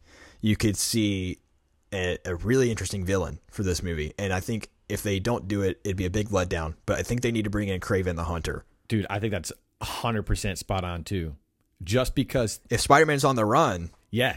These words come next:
Speaker 2: think about it. Like, the person that w-, is starving for the attention, loves the, the, the thrill of the chase, Kraven the Hunter. Dude, that's the guy that
Speaker 1: Right.
Speaker 2: wants to take him out, wants the,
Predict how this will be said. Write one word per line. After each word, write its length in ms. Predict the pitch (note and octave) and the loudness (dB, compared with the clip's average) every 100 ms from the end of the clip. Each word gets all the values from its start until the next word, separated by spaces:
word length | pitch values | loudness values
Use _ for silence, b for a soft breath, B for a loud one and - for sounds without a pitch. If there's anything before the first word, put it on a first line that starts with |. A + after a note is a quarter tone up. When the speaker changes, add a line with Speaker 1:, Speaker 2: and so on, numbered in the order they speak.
| - | -2
Speaker 2:
think 180 | D3+ D#3+ | 2 2
about 240 | A2 E2+ | 2 -2
it. 100 | E2 | -6
Like, 320 | G#2+ F#2 - - _ _ _ _ _ | -6 -6 -8 -20 _ _ _ _ _
the 180 | - B2+ | -2 2
person 520 | - D3+ D#3+ - C3+ | 4 4 4 2 2
that 340 | A#2+ A2+ A2 - _ _ - | 0 -2 -4 -8 _ _ -18
w-, 300 | F2+ F2+ F#2+ | -10 -10 -6
is 160 | A#2+ G2+ | -4 -4
starving 400 | - G#2 A2+ A#2+ | 0 0 2 0
for 100 | A2+ | -2
the 120 | G2 | -2
attention, 640 | F2+ D3 D3+ - D3+ D3 - _ _ | -4 -4 -4 -4 -6 -8 -12 _ _
loves 460 | F2+ F#2 G#2+ A2 G2+ | -4 0 2 0 -2
the, 360 | G2+ G2 F#2 F#2 | 0 0 0 -2
the, 240 | F#2 F2+ F2 | -4 -4 -4
the 120 | F#2+ | -2
thrill 240 | B2 A2+ | 2 2
of 60 | F2+ | 0
the 60 | |
chase, 480 | E2+ C#3 D3+ D#3 - - _ _ _ _ - | -2 -2 -2 -4 -10 -16 _ _ _ _ -10
Kraven 240 | - G2+ A#2 | -6 -2 0
the 80 | |
Hunter. 340 | A2+ C3+ E2 D2 _ _ | 2 0 -2 -8 _ _
Dude, 220 | - G#2+ D2 | 2 2 2
that's 280 | G2+ A2 | -2 0
the 60 | C3 | 0
guy 200 | A2+ A2 | 0 0
that 120 | G#2+ | 0
Speaker 1:
Right. 180 | F2+ A#2+ | 6 6
Speaker 2:
wants 140 | A2+ - | 6 0
to 60 | |
take 160 | - G#2+ | -2 0
him 80 | B2 | -2
out, 200 | A#2 F2 | -4 -6
wants 260 | F#2+ G2 | -6 -4
the, 340 | - G#2 G2+ | 0 0 0